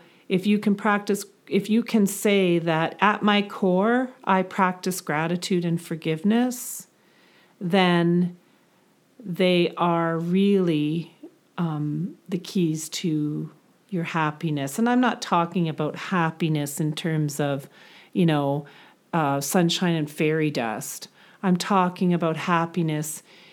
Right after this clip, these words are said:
in terms of, I have a purpose. My purpose is to try to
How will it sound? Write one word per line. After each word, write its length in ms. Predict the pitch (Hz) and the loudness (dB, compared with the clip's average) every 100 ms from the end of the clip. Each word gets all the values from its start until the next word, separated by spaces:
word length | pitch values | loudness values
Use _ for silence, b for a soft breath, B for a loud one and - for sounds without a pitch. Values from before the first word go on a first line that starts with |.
| B | B
in 180 | 170 170 | 0 0
terms 460 | - 185 160 151 | 2 0 0 0
of, 220 | 156 151 147 | 0 -2 -2
I 160 | 165 170 | 0 0
have 220 | 165 147 | 0 -2
a 60 | |
purpose. 880 | 139 - 254 247 262 240 233 - - B B B - - - | -6 0 2 4 4 2 2 -4 -12 B B B -18 -16 0
My 200 | 175 156 | 0 0
purpose 480 | 156 240 220 226 214 | 0 0 2 -2 0
is 160 | 185 | -4
to 140 | - 220 | -2 -4
try 360 | - 202 180 | -2 0 2
to 280 | 170 165 160 | 2 0 -2